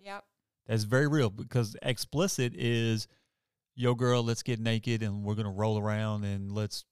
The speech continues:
Speaker 2: let's
Speaker 1: Very
Speaker 2: rock it
Speaker 1: upfront.
Speaker 2: on." Very upfront. Well, the implicit is just as important.
Speaker 1: Yeah. Oh, we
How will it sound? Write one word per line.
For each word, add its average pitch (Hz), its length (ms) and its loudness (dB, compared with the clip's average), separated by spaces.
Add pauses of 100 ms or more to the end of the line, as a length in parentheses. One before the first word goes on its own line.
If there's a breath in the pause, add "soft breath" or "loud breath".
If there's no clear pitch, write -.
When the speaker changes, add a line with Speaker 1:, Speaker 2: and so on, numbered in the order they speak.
(220)
Speaker 2:
let's 104 260 -2
Speaker 1:
Very 107 120 -4
Speaker 2:
rock 107 320 2
it 180 60 2
Speaker 1:
upfront. 113 100 2
Speaker 2:
on." 98 340 0
Very 120 260 2
upfront. 127 500 0 (380 soft breath)
Well, 139 280 0 (180)
the 147 220 -6
implicit 143 800 -4
is 110 220 -8
just 113 360 -4
as 104 120 -4
important. 110 520 -8 (160)
Speaker 1:
Yeah. 254 180 -12
Oh, 254 280 -8
we - 40 -12